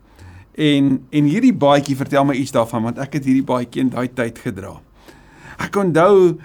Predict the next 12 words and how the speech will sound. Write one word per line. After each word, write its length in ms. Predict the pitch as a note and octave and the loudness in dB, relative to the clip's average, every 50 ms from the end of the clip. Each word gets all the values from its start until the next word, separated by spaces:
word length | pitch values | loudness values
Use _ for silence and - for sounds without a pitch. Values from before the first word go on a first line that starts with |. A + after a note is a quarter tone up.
| - - | -10 -4
die 140 | - E3+ D#3+ | -4 -4 -2
verlede. 640 | - F#3 F3 D3 C#3 C#3 D3 D3+ B2+ G#2 F2 - - - - - - - | -2 -2 0 2 4 4 4 4 2 0 -4 -10 -16 -20 -20 -18 -8 -6
Ek 220 | - F#3+ - - | -4 -4 -2 0
onthou 340 | G3 F#3+ F3 E3+ E3+ F3+ F#3 | 0 2 2 2 4 4 4
daai 200 | E3+ E3 D3+ - | 4 2 2 2
eerste 420 | F3 E3 D#3+ D#3 D#3+ E3+ D#3 D#3 | 2 0 0 2 0 -2 -2 0
date. 300 | D#3 C3 A#2+ A2 A2 - - - - - - - - - - - - | 0 -2 -2 -2 -6 -12 -20 -20 -20 -20 -20 -20 -20 -20 -20 -12 -4
En 160 | - G#3+ A#3+ | 0 2 2
ek 160 | B3+ B3 B3+ | 2 2 2
onthou 380 | B3 A#3+ A3 F3+ A3+ B3 B3+ A#3+ | 0 0 2 2 2 2 2 2
hoe 200 | A3+ A3+ A#3 F#3+ | 2 0 -2 -2
dinge 340 | D#3+ G#3+ G#3+ A3+ A3 G#3 | -2 -2 0 0 -2 -4